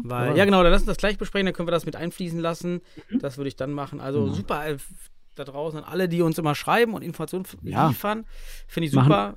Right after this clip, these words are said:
Speaker 1: Ähm, ja.
Speaker 2: Unsere Sendung wird dadurch weiter und la-, äh, und länger. <laughs>
Speaker 1: <laughs> Genau.
Speaker 2: Schon am Anfang.
Speaker 1: Wir haben Input. Wir haben, so.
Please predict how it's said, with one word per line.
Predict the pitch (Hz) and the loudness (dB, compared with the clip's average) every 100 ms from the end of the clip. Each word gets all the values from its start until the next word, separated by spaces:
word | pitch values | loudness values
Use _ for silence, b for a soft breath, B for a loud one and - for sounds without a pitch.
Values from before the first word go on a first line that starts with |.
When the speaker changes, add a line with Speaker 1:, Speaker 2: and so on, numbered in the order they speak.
| - | -8
Speaker 1:
Ähm, | 156 156 156 156 151 - | -2 -2 -2 -6 -8 -4
ja. | 123 | 2
Speaker 2:
Unsere | 139 143 | 6 6
Sendung | 131 135 170 175 | 8 8 10 8
wird | 180 | 8
dadurch | 175 180 185 - - | 6 4 2 -6 -6
weiter | 143 156 135 98 - | 0 2 2 -2 -6
und | - 131 | -2 2
la-, | 139 139 135 131 123 | 2 4 6 6 6
äh, | |
und | 139 139 | 4 4
länger. | 143 139 98 - | 2 2 0 -6
<laughs> | - - - - | -8 -8 -2 4
Speaker 1:
<laughs> | 185 196 180 - 156 | 4 4 0 -2 -4
Genau. | 160 175 160 | 0 4 4
Speaker 2:
Schon | 165 | 4
am | 165 | 2
Anfang. | 165 - 123 101 | 0 -2 -4 -4
Speaker 1:
Wir | 123 123 | -8 -6
haben | 120 | -6
Input. | - 165 - 117 - - | -6 -8 -8 -10 -12 -12
Wir | 110 | -10
haben, | 123 113 | -10 -2
so. | 151 139 | 0 0